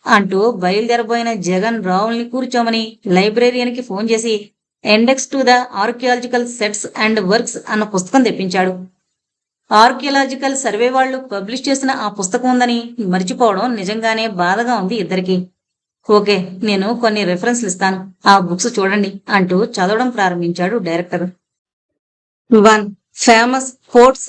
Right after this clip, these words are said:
of Andhra from Historic Past, జేమ్స్ ఆండర్సన్. టూ, Renowned Navigators of South India and Their Vessels, గ్రాహం మాస్టర్డన్.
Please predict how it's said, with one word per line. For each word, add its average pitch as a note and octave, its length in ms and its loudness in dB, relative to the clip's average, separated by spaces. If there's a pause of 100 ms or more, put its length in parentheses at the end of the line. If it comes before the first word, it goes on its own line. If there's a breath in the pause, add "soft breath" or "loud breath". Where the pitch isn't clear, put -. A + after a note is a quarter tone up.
(140)
of B3 60 0 (420)
Andhra A#3+ 360 0
from A#3 300 -4
Historic A#3+ 460 0
Past, - 500 -4 (400)
జేమ్స్ A#3 480 2
ఆండర్సన్. G3+ 600 -2 (760)
టూ, A#3 280 4 (760)
Renowned C#4 640 2
Navigators C4 880 -2
of B3+ 180 0 (140)
South A#3 220 -2
India B3+ 360 0 (340)
and A3 120 0
Their A3+ 300 0
Vessels, F#3 400 0 (540)
గ్రాహం G#3 400 4
మాస్టర్డన్. G3 800 -2